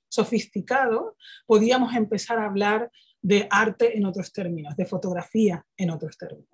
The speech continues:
¿no? Eh, muchas veces utilizo esta, esta, eh, imagen de, eh, cuando me invitaron, de hecho, Claude Boulzac, cuando me invitó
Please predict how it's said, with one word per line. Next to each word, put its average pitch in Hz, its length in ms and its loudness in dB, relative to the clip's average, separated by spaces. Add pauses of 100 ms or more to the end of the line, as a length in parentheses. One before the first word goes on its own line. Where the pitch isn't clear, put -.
¿no? 247 140 -14 (920)
Eh, 208 920 8 (1300)
muchas 262 400 4
veces 269 220 2
utilizo 254 480 0
esta, 240 480 0
esta, 214 580 -2 (140)
eh, 185 420 -6 (420)
imagen 214 600 2 (520)
de, 220 720 8
eh, 180 440 -4
cuando 196 240 2
me 202 80 6
invitaron, 233 400 4
de 220 60 8
hecho, 214 440 2
Claude 208 240 2
Boulzac, 196 560 -2
cuando 185 240 0
me 185 100 4
invitó 208 760 2